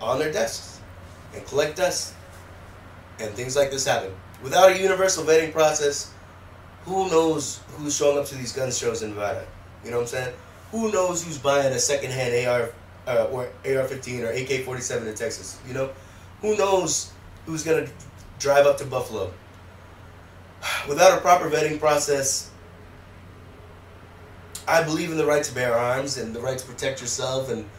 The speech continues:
the right to go hunting if you want to, man. But I think we can all agree that the more steps, maybe not the more steps, but the,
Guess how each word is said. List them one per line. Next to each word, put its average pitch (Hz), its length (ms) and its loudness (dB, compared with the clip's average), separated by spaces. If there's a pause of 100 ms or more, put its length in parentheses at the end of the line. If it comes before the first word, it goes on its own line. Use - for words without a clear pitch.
(180)
the 147 80 -4
right 151 160 4
to 147 80 -6
go 143 140 4
hunting 143 260 2
if 120 100 -6
you 120 80 -8
want - 200 0
to, 110 120 -10
man. 101 400 -10
But 117 300 0 (400)
I 135 80 -2
think 165 240 -6
we 156 60 -4
can 156 100 2
all 156 420 6
agree 135 380 -2
that 107 340 -2 (960)
the 139 80 -6
more 170 440 0
steps, - 720 -2 (840)
maybe 165 120 -6
not 160 120 2
the 143 100 0
more 143 160 4
steps, - 300 -4
but 131 180 -10
the, 117 200 -2